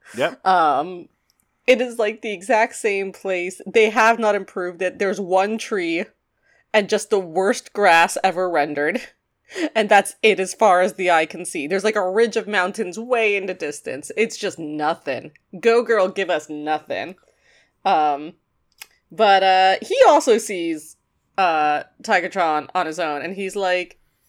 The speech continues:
Speaker 2: "Hey, I could kill that guy."
Speaker 1: He
Speaker 2: And
Speaker 1: al-
Speaker 2: he almost does.
Speaker 1: He almost does, 'cause Tigatron is too focused on getting to the stasis pod. He doesn't notice the fucking buzzing behind him, and he gets blown up.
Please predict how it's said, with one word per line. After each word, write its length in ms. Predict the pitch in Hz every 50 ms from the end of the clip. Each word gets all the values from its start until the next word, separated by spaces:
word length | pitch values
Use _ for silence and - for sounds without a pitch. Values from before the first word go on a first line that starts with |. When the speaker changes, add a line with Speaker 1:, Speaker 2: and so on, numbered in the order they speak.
| _ _ _ _ _ _ _ -
Speaker 2:
"Hey, 540 | 208 262 294 285 180 135 127 151 - _ _ _ _ _ _ _ _ _
I 120 | 180 196
could 160 | 277 - 285 -
kill 180 | - 180 151 147
that 200 | 165 139 - -
guy." 320 | 175 151 156 180 226 330 - - _ _ _ _ _ _ _ _ _ _ _ _ _ _ _ -
Speaker 1:
He 60 | 113
Speaker 2:
And 140 | 120 143 143
Speaker 1:
al- 120 | 165 190 339
Speaker 2:
he 100 | 330 -
almost 640 | - - 196 233 269 302 453 523 571 - - - -
does. 640 | - 269 294 440 587 554 415 262 190 156 156 151 139
Speaker 1:
He 100 | 127 139
almost 580 | 127 127 135 147 156 165 165 170 165 151 -
does, 360 | - 139 160 170 120 95 - -
'cause 120 | 127 120
Tigatron 500 | - 139 135 135 139 131 - 151 143 139
is 100 | 135 123
too 200 | - - 151 139 131
focused 360 | - 139 135 131 - 139 127
on 120 | 135 127
getting 180 | 123 131 123 123
to 80 | 123 113
the 80 | 110
stasis 400 | 107 - - 139 175 170 156 123
pod. 240 | - - 123 110 107
He 60 | 117
doesn't 280 | 117 127 123 123 117 113
notice 460 | 113 123 135 135 127 117 110 - -
the 140 | - 120 113
fucking 840 | - - 123 117 - - 117 110 107 104 104 104 104 104 104 95 98 _ _
buzzing 420 | 120 120 123 113 110 110 107 107
behind 340 | 101 107 98 104 107 104 101
him, 120 | 104 101 104
and 60 | 107
he 40 | 101
gets 140 | 117 120 -
blown 320 | - _ 90 98 107 113
up. 380 | 127 170 233 196 - - _